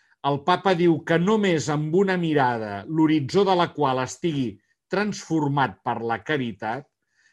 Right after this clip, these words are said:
que el mena a percebre la dignitat de l'altre, els pobres són descoberts i valorats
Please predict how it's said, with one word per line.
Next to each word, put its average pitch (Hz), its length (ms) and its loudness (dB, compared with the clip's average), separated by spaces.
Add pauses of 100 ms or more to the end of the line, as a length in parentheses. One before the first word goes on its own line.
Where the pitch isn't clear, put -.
(160)
que 147 80 -2
el 151 120 2
mena 156 560 0
a 131 160 -6
percebre 156 520 -2
la 139 160 2
dignitat 117 600 -6
de 107 120 -6
l'altre, 113 680 -4 (680)
els 143 240 -4
pobres 202 400 2
són 156 280 -4
descoberts 143 720 0
i 135 80 -2
valorats 131 580 0